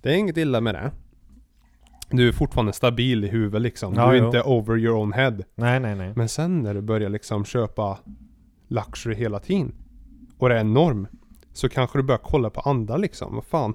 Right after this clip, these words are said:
Speaker 2: Det blir någon form
Speaker 1: Är
Speaker 2: av
Speaker 1: du, är du
Speaker 2: missbruk då, att liksom du söker lycka i, i materiella ting då, eller?
Speaker 1: Ja, det är, jag skulle säga att det är en utnyttjande av, eh, dopaminet.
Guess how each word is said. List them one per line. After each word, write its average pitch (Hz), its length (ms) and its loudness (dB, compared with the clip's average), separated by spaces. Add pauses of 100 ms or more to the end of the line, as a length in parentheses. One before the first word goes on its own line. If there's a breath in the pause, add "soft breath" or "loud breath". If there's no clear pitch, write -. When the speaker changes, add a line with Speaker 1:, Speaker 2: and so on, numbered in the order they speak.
Speaker 2:
Det 127 100 -12
blir 127 200 -4
någon 123 140 -2
form 113 280 -2
Speaker 1:
Är 147 40 6
Speaker 2:
av 139 60 8
Speaker 1:
du, 135 60 8
är - 40 2 (160)
du 135 60 4
Speaker 2:
missbruk 175 420 -2
då, 117 120 -2
att 107 260 -4
liksom 131 260 -2
du 117 60 0
söker 123 460 -4
lycka 123 420 -6
i, 110 560 -6 (440 soft breath)
i 107 340 -4
materiella 113 480 -4
ting 165 260 -2
då, 87 100 -10
eller? 117 200 -10 (500 loud breath)
Speaker 1:
Ja, 107 200 -8 (200)
det 123 180 0
är, 107 440 0 (500 soft breath)
jag 120 300 0
skulle 117 200 -2
säga 117 280 0
att - 160 -6
det 123 120 0
är 117 180 -2
en 110 160 -4
utnyttjande 117 880 -2
av, 107 420 -4 (320 loud breath)
eh, 127 140 0
dopaminet. 113 1000 0